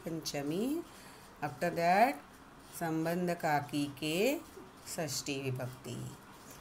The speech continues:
ओके, संबंध कारकम मतलब षष्ठी विभक्ति। ओके, now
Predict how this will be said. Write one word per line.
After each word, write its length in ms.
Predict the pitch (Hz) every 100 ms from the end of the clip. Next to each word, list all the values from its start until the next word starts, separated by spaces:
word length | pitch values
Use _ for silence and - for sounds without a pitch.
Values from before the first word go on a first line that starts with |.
| -
ओके, 280 | 160 - 320
संबंध 480 | - 226 202 202 220
कारकम 540 | 208 190 165 165 170
मतलब 260 | 170 156 262
षष्ठी 420 | - 180 - 151
विभक्ति। 460 | 135 131 127 - 120 117 - - - - - -
ओके, 560 | 170 - 330 392 - - - - - - - - - - - - - - - -
now 480 | 160 156 156 175 269